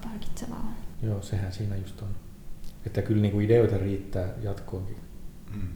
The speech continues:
Speaker 2: Aika varmaan loppuu kesken näistä.
Speaker 3: Joo. Tuohan pelitkin semmoinen oma itseilmaisumuoto.
Speaker 2: On.
Speaker 3: Siinä missä musiikki ja leffat.
Speaker 1: Joo, mäkin opiskelen leffaa ja muutamia leffoja tehneenä, niin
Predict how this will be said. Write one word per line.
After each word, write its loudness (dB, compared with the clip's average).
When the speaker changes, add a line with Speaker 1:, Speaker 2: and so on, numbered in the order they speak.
Speaker 2:
Aika 0
varmaan 0
loppuu -4
kesken -2
näistä. -8
Speaker 3:
Joo. -4
Tuohan -2
pelitkin 0
semmoinen -2
oma -2
itseilmaisumuoto. -2
Speaker 2:
On. 4
Speaker 3:
Siinä -2
missä -6
musiikki -4
ja -4
leffat. -2
Speaker 1:
Joo, 4
mäkin 4
opiskelen 2
leffaa 4
ja 6
muutamia 4
leffoja 2
tehneenä, 2
niin 0